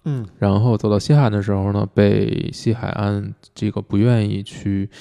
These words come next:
Speaker 2: 受加入这个U C A的一个城市，这西部，应该是西部节点城吧，被那里面的所谓的意见人士、异议人士给控制了，就不让他回来。
Speaker 1: 嗯。
Speaker 2: 这样呢，一方面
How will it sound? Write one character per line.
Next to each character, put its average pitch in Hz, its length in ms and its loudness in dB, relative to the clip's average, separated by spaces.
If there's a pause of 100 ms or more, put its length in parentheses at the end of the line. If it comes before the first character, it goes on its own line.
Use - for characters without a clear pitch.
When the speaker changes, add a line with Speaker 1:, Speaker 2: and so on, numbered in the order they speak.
(400)
Speaker 2:
受 98 340 4 (220)
加 104 180 2
入 101 160 4
这 101 120 2
个 98 80 2
U 101 120 0
C 104 220 0
A 101 60 0
的 98 120 -2
一 98 140 -2
个 98 300 -2
城 98 240 -8
市， 101 280 -2 (220)
这 104 140 -4
西 120 200 -2
部， 110 140 0 (200)
应 120 180 -8
该 107 80 -4
是 104 80 -2
西 - 160 -4
部 107 120 -6
节 104 120 0
点 104 180 -2
城 - 140 -12
吧， 101 200 -6 (180)
被 110 100 2
那 143 160 8
里 101 120 0
面 101 340 -4
的 101 260 -2 (160)
所 - 160 -12
谓 101 100 -4
的 107 560 0
意 123 200 -2
见 110 260 -4
人 90 240 -10
士、 - 220 -12 (240)
异 107 260 -6
议 - 20 -4
人 101 240 -6
士 107 380 -10
给 - 100 -8
控 113 240 -6
制 65 100 -8
了， - 140 -8 (360)
就 147 80 -2
不 123 100 -2
让 107 100 4
他 117 80 2
回 107 160 2
来。 110 80 6
Speaker 1:
嗯。 - 180 -12 (420)
Speaker 2:
这 117 100 -2
样 104 140 0
呢， 101 260 -2 (140)
一 127 240 -4
方 123 200 -2
面 110 380 -2